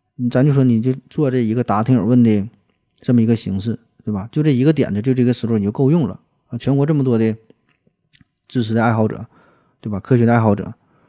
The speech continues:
一定会给你提问，然后你耐心的去解答，对吧？这样全国的人民的这个，这个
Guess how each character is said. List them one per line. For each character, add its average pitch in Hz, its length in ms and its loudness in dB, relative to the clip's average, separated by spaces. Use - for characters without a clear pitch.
一 123 100 -2
定 160 140 4
会 143 100 4
给 135 60 4
你 113 140 2
提 - 220 -10
问， 101 200 -2
然 104 160 -4
后 120 80 0
你 110 80 0
耐 120 160 0
心 110 140 -2
的 101 60 -2
去 101 140 -6
解 - 160 -8
答， - 360 -16
对 110 100 -10
吧？ 98 120 -10
这 143 120 -4
样 131 100 2
全 117 220 -2
国 117 160 0
的 127 80 2
人 107 140 0
民 101 160 0
的 104 60 -2
这 104 100 -2
个， 98 120 -6
这 104 140 -10
个 101 140 -10